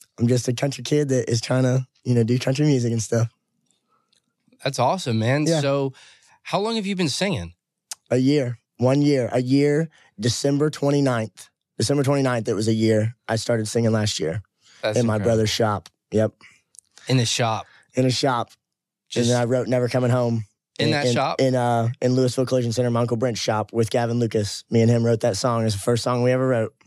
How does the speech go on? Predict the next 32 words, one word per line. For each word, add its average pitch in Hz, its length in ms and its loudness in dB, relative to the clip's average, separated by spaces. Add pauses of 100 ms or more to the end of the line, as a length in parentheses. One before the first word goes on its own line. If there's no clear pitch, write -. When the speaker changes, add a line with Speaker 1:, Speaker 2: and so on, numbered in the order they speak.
(240)
Speaker 2:
That's 101 240 -6
an 95 80 -14
awesome 87 360 -14
Speaker 1:
Yeah. 123 180 0
Speaker 2:
song. 87 140 -14 (520)
So, - 180 -2
Speaker 1:
Yeah. - 80 0
Speaker 2:
dude, 208 180 -2
where 196 160 0
can, 220 320 -2
where 165 140 0
can 202 140 -2
people 190 200 -2
go 175 120 2
listen 165 260 0
to 165 40 2
your 143 100 2
stuff? - 360 -4 (380)
Speaker 1:
Um, 127 460 2 (100)
everywhere. 131 400 2
You 120 140 0
can 123 120 0
listen 127 300 0
to 131 120 -2
it 123 60 2
on 113 140 0
Apple 135 240 -2
Music, 127 300 2
Spotify, 117 840 -2
Pandora, 117 680 2
YouTube, 117 720 0 (480)
everywhere. 110 520 -2